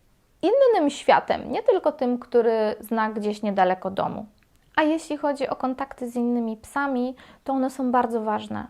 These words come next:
Tylko do kontaktu naszego szczeniaka z innym psem pozwalamy tylko wtedy,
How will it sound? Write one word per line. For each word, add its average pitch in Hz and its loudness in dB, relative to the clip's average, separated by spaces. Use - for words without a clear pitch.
Tylko 240 0
do 226 0
kontaktu 240 -4
naszego 226 -4
szczeniaka 269 -6
z - -20
innym 311 -2
psem 226 -2
pozwalamy 214 0
tylko 262 -4
wtedy, 254 -2